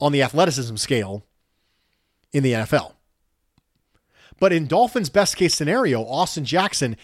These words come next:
is able to utilize that athleticism quickly. And he is able to make an impact much earlier than a project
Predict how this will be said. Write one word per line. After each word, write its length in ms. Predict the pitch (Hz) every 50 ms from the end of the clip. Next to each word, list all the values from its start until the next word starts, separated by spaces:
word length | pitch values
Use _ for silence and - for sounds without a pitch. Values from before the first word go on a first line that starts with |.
| - - -
is 140 | 151 135 151
able 200 | 160 170 170 165
to 80 | 147 135
utilize 540 | 127 170 226 226 208 196 180 175 165 135
that 140 | 165 156 151
athleticism 920 | 143 - 151 160 165 151 - 196 - - 143 175 180 156 - - 139 127 117
quickly. 480 | - - 185 170 - 135 113 - - _ _ _ _ _ _ _ _ _ _ _ _ _ _ _ _ -
And 140 | 143 143 143
he 140 | 160 175 165
is 140 | 143 - -
able 500 | 180 196 220 165 143 120 110 113 113 _ _ _ _ _ _ -
to 100 | - 147
make 200 | 143 156 151 151
an 60 | 139
impact 560 | 143 175 190 147 147 135 123 110 - - - _ _ _ _ _ -
much 320 | 123 135 196 226 - - - - -
earlier 540 | 180 180 185 151 135 120 104 95 87 92 _ _ _ _ _ _ _ _ _ -
than 160 | 131 156 151
a 100 | 139 139
project 760 | - - - - 160 165 180 190 139 123 160 160 147 - -